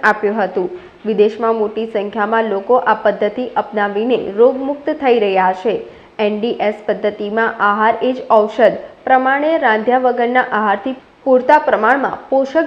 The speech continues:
દ્રવ્યો મળે છે. સાથે શરીર શુદ્ધ માટે જલનીતિ, સૂત્રનીતિ, ફોર્મ સાથે બસ્તિક્રિયા અને ઉપવાસની તાલીમ આપી હતી.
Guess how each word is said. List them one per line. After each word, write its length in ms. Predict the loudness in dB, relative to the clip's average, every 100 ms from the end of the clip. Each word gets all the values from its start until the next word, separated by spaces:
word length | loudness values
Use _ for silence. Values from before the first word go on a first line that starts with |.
| 0
દ્રવ્યો 320 | 0 4 4
મળે 320 | 4 2 2 0
છે. 160 | -2
સાથે 460 | 0 2 2 0 -2
શરીર 420 | 0 0 0 -2
શુદ્ધ 580 | -6 -16 -10 -8 0 0
માટે 460 | 2 2 2 2
જલનીતિ, 720 | 0 0 2 2 0 -4 -6 -8
સૂત્રનીતિ, 840 | -6 -8 -2 0 0 -2 -4 -6
ફોર્મ 380 | -2 2 2 0
સાથે 560 | -2 0 0 -2 -2 -4 -14 2
બસ્તિક્રિયા 640 | 2 2 -2 -6 0 2
અને 420 | 2 0 0 0 2
ઉપવાસની 520 | 0 2 2 2 -4
તાલીમ 380 | -2 0 0 -2 2
આપી 260 | 2 2 2
હતી. 480 | 2 0 -2 -4